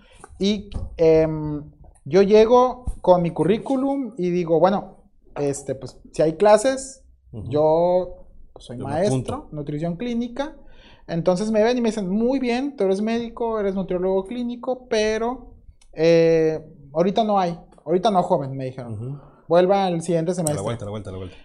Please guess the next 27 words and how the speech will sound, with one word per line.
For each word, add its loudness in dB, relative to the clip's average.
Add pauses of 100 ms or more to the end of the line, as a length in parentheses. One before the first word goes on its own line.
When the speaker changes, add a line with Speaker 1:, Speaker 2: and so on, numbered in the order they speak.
(120)
Speaker 1:
Entonces, 2 (420)
a 10
los 8
cinco 4
días 6
me 2
hablan. 2 (680)
Me -2
dicen, -2
"Oiga, 4
la, 2
lo 4
quiere 6
ver, 2
este, -4
la -4
secretaria 0
académica -4
de -6
la -10
Escuela -12
de -14
Nutrición". -12
Speaker 2:
Ujú. -12 (680)
Speaker 1:
Entonces, -8 (260)
digo -4
yo, 0